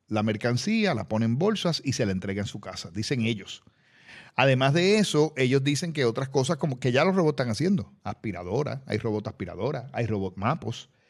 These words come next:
Va a haber robot que cuiden a personas. Por ejemplo, si usted está enfermo y está encamado, usted va a tener un robot que le va a decir, "Tráeme un poco de agua", y el robot va a poder ir a la nevera de su casa, abrir la nevera,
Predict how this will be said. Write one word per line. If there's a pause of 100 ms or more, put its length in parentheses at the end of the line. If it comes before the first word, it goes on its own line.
(280)
Va
a
haber
robot
que
cuiden
a
personas.
Por
ejemplo,
si
usted
está
enfermo (240)
y
está
encamado, (500)
usted
va
a
tener
un
robot
que
le
va
a
decir,
"Tráeme
un
poco
de
agua",
y
el
robot
va
a
poder
ir
a
la
nevera
de
su
casa, (180)
abrir
la
nevera,